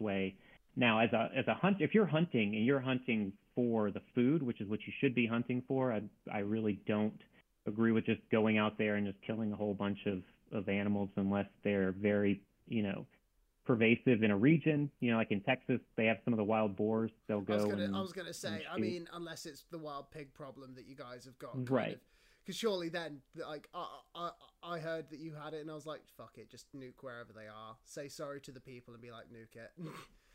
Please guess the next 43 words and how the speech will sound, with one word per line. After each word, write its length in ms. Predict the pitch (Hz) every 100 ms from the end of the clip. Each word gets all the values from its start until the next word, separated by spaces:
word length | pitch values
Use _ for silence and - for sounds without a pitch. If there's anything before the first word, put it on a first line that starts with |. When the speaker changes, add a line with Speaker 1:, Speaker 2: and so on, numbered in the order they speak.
| _ _ -
Speaker 1:
And 120 | 139 151
they, 180 | 165
they 220 | 156 156 147
do 240 | 175 185
have 240 | 139 143
those 160 | 135 143 -
kind 140 | 135
of 40 | 123
things, 280 | 123 120 117 -
and, 300 | 104 101 - 113
and 180 | 104
those 180 | 104 104 120
animals 400 | 113 110 110 98
do 140 | 117 110
destroy 520 | 104 - 113 110 107
a 60 | 98
lot 160 | 95
of 80 | -
property 400 | 139 135 135 123
and 100 | 117
stuff 160 | - 117
like 200 | 120 110
that. 180 | 117 107
But 200 | 117 107 - - - -
if 120 | 123 -
you're 140 | 196
actually 280 | 196 - 160
hunting 500 | 135 143 - 143 131 -
because 200 | - -
you 140 | 110 120
wanna 160 | 123
eat 320 | - 127 123 - - -
the 40 |
meat 360 | 110 110 120 - _ _ _
of 180 | 113 104
that 180 | 104 101
animal, 420 | 110 127 139 151 - - - _ _
you 300 | 110 135 160
need 300 | 147 151 143
to 100 | 135
kill 240 | - 143
it 120 | 107 -
quickly. 480 | 127 113 151 160